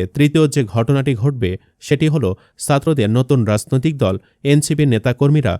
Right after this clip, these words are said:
মহা বিপদে পড়বে। বর্তমানে ছাত্রদের জনপ্রিয়তা কিন্তু দিন দিন কমে চলেছে।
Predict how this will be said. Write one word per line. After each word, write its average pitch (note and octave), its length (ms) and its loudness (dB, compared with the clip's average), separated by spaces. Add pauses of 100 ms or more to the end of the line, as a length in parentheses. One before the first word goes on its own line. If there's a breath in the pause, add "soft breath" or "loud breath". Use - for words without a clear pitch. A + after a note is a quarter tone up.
(220 soft breath)
মহা A#2+ 320 2
বিপদে A2+ 460 0
পড়বে। F#2+ 280 -2 (640)
বর্তমানে G3+ 540 0
ছাত্রদের F3 480 -2
জনপ্রিয়তা C#3+ 560 0
কিন্তু D#3+ 320 0 (140)
দিন C#3+ 160 4
দিন A2 220 0
কমে A#2 280 2 (100)
চলেছে। F#2 360 -4